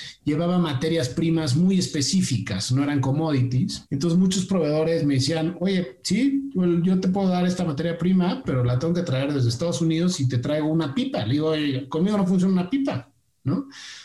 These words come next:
Entonces era ir a hablar con el director general de esa compañía, y me pasó con una casa saborista, que le dije, "Oye, traigo este sueño, vamos a hacer estos productos, vamos a en-, entregar estos productos de máxima indulgencia, mínimas calorías".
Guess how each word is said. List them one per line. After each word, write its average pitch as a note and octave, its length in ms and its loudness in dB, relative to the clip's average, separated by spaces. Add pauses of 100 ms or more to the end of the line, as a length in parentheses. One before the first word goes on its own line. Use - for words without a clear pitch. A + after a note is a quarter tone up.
(160)
Entonces A#3 560 0
era G#3 240 0
ir G#3+ 160 0
a G#3 60 0
hablar G3+ 340 0
con C#3+ 160 0
el C#3+ 80 0
director D3 480 0
general A#3 380 0
de A3+ 60 0
esa G3+ 180 0
compañía, D3+ 580 0
y G3 60 2
me C#3+ 80 0
pasó C3+ 260 -2
con G#3+ 140 0
una G3+ 160 0
casa F3+ 200 0
saborista, C#3 800 -2 (520)
que C3 80 -2
le D3+ 80 2
dije, F3+ 160 2
"Oye, F#3 440 0
traigo G#3 280 -2
este G#3+ 180 -2
sueño, A3 460 0
vamos G3 240 2
a - 20 2
hacer F#3+ 180 0
estos F#3 260 -2
productos, G3+ 580 0
vamos F#3+ 240 2
a F#3+ 60 4
en-, G3 200 2
entregar F3+ 440 0
estos F#3 180 -2
productos F#3+ 420 0
de F3+ 60 2
máxima G#3 420 0
indulgencia, F#3+ 520 2
mínimas G#3 360 2
calorías". G3 380 -2